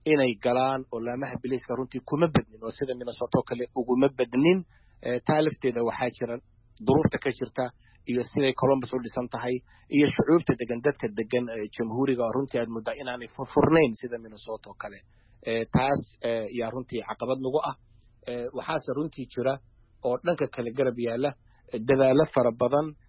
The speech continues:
dhalinyaro isxilqaantay. Maanta oon xitaa idinla hadlay ilaa shalay, ee, xaflado kookooban oo magaalada meelo kala duwan lagu qabanayo, waxbarashadii lagu dhiiragelinayo iyo waxyaabo badan baa jira. Ee, marka runtii isdilkaasi waa jira. Laamaha amniga waxaan hadda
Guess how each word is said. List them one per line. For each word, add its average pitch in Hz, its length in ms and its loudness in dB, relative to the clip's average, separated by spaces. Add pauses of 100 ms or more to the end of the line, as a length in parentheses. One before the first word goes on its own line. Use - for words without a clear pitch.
(160)
dhalinyaro 123 420 0
isxilqaantay. 143 800 -2 (400)
Maanta 156 440 2
oon 139 140 -2
xitaa - 260 -2
idinla 131 240 -2
hadlay 127 260 -4
ilaa 123 300 -2
shalay, 143 360 0 (380)
ee, 120 180 -4
xaflado 139 560 2
kookooban 131 600 0
oo 131 40 -4
magaalada 127 400 -2
meelo 127 240 -2
kala 135 240 -2
duwan 123 200 -2
lagu 127 160 -2
qabanayo, 123 460 -2
waxbarashadii 123 640 -4
lagu 127 180 -4
dhiiragelinayo 123 720 -4
iyo 120 100 -6
waxyaabo 120 280 -2
badan 123 200 -4
baa 123 140 0
jira. 131 280 0 (520)
Ee, 127 200 0
marka 160 360 0
runtii 170 380 -2
isdilkaasi 135 540 -2
waa 139 180 6
jira. 139 280 0 (440)
Laamaha 139 480 0
amniga 139 340 0 (120)
waxaan 120 440 -6
hadda 147 340 -2